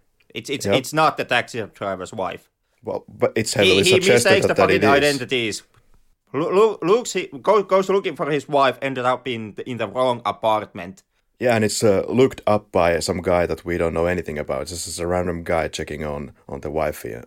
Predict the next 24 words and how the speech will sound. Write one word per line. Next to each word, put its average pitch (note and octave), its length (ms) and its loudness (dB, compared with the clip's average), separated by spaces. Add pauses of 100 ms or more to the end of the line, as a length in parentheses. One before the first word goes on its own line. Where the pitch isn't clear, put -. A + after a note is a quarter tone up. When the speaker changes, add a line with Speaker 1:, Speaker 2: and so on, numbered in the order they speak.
Speaker 2:
on, - 560 -18
on D2 140 -18
that. D#2 180 -12 (880)
Speaker 1:
Yeah, B2+ 280 -8 (280)
precisely. C#3 480 0 (320)
Speaker 2:
Yeah. - 60 -2
Yeah. B2 220 4 (400)
Speaker 1:
Yeah, D#3 200 4
yeah, D#3 140 4
ca-, - 220 -4
ta-, G#3 220 4
taxi G#3 320 0
driver's D#3+ 340 -2
wife C#3 320 2 (220)
is, A#2+ 340 -8 (220)
is, C#3 300 -6 (160)
at D3+ 160 0
the F3+ 120 2
end F3+ 140 4
of D3+ 100 2
the C3+ 80 -2
film, G#2+ 360 -2 (220)
she's B2 200 -6
alive A2 440 0